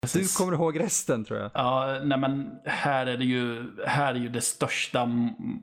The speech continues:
Speaker 2: motiv-, här är, det är inget hämndmotiv här i alla fall. Eh, direkt, utan det är ju ett rent pengabegär. För han, eh, eh, han och missus Lovett som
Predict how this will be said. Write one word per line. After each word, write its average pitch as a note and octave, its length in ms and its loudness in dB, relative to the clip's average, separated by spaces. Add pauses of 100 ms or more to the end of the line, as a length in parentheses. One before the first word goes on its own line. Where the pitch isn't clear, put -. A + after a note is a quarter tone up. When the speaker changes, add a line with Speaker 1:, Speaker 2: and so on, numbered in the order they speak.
Speaker 2:
motiv-, B2+ 440 0
här C3 260 2
är, D3 320 -4 (280)
det D3 120 2
är F#3 40 0
inget D3+ 200 -2
hämndmotiv B2+ 960 0
här A2 260 -2
i A2+ 80 -2
alla G#2 140 0
fall. E2 300 -4 (880)
Eh, A1 360 0 (120)
direkt, A#2+ 440 -2
utan B2+ 220 2
det C3+ 60 0
är B2+ 80 0
ju A2 220 -2
ett - 300 -4
rent B2+ 520 0
pengabegär. A2+ 1300 -2 (140)
För B2+ 100 0
han, A#2 320 2
eh, A2+ 160 0 (1200)
eh, A2 160 -2
han A#2+ 420 2
och - 180 -6
missus B2 440 0
Lovett A#2+ 540 0
som G#2+ 540 0